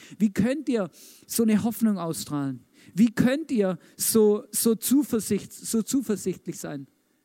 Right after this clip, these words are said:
Und ich musste jedes Mal sagen, „Hey, ich, ich, ich habe eine Hoffnung, weil ich weiß, dass Jesus lebt. Und weil ich weiß, dass Jesus das Licht in meinem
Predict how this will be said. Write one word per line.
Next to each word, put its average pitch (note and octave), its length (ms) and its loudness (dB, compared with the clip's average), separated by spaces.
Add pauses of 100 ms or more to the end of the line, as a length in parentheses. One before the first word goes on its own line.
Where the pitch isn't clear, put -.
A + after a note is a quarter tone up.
(720)
Und G#3+ 180 2
ich G3+ 80 0
musste A3+ 260 2
jedes G3+ 340 0
Mal F#3+ 200 -2
sagen, F#3+ 340 -8
„Hey, F3 140 0
ich, F3 180 -6
ich, - 220 -10 (1800)
ich D#3+ 160 -6
habe E3+ 120 -8
eine F3 120 -2
Hoffnung, D#3+ 500 -8 (120)
weil D#3+ 200 -6
ich D#3 160 -10
weiß, E3 320 -6
dass D3 160 -8
Jesus D#3+ 400 -6
lebt. D3+ 340 -12 (460)
Und D3 160 -4
weil D#3+ 160 -4
ich D3+ 100 -12
weiß, F3 280 -6
dass - 180 -8
Jesus D#3 680 -4 (520)
das - 240 -6
Licht F3+ 380 -2
in D#3+ 180 -4
meinem E3 420 -4